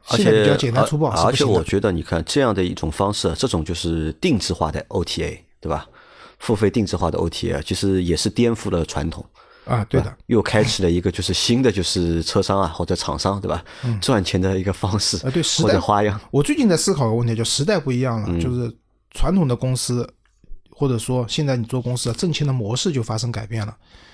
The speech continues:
Speaker 2: 我年前和华阳的老同事吃饭，然后他们雪佛兰掉了，那雪佛兰掉了，其实对他们来说打击还是蛮大的。
Speaker 1: 嗯。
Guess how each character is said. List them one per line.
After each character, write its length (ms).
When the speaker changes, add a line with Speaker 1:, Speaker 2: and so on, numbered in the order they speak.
Speaker 2:
我 200
年 200
前 260
和 160
华 200
阳 100
的 100
老 100
同 160
事 120
吃 160
饭， 200
然 100
后 220
他 140
们 80
雪 120
佛 140
兰 140
掉 160
了， 80
那 100
雪 200
佛 100
兰 80
掉 140
了， 80
其 180
实 100
对 140
他 100
们 80
来 80
说 140
打 160
击 160
还 80
是 100
蛮 200
大 100
的。 140
Speaker 1:
嗯。 160